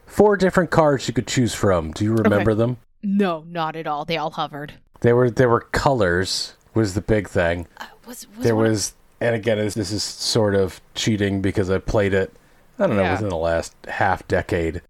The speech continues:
Speaker 1: I wanna say there was a yellow car.
Speaker 2: I wanna say, was there a pink car?
Speaker 1: There was. It was yellow, uh, blue, which was Captain Falcon.
Speaker 2: Of course.
Speaker 1: Green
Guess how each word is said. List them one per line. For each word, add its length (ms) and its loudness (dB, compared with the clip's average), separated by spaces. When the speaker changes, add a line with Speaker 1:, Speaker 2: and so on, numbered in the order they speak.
Speaker 1:
I 360 -8
wanna 120 2
say 280 2
there 220 2
was 200 0
a 120 -4
yellow 500 -2
car. 580 0
Speaker 2:
I 60 -6
wanna 100 -6
say, 120 -6
was 160 -8
there 120 -2
a 60 -2
pink 360 -4
car? 220 -4
Speaker 1:
There 180 2
was. 420 2
It 40 0
was 200 -2
yellow, 680 2
uh, 240 4
blue, 480 2
which 240 0
was 120 -2
Captain 360 0
Falcon. 560 2
Speaker 2:
Of 160 -2
course. 440 -6
Speaker 1:
Green 760 0